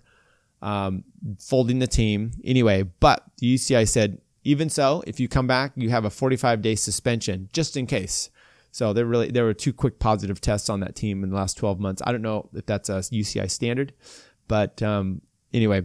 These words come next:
Yarlinson, he's done. He's saying he's innocent. That's what happens. And once again, due process. Um,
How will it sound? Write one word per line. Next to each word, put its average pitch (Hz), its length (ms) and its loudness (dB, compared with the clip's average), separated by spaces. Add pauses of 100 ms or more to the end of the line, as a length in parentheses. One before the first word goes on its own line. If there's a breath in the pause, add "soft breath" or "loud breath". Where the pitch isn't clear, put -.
(160)
Yarlinson, 117 480 2
he's 107 160 0
done. 131 380 4
He's 120 140 -4
saying 104 240 -2
he's 101 140 -2
innocent. 127 480 -2
That's - 460 -4
what 98 160 2
happens. 131 600 2
And 104 120 -4
once 107 160 -4
again, 95 380 -2 (480)
due 117 120 4
process. 104 600 4 (720 loud breath)
Um, 98 420 2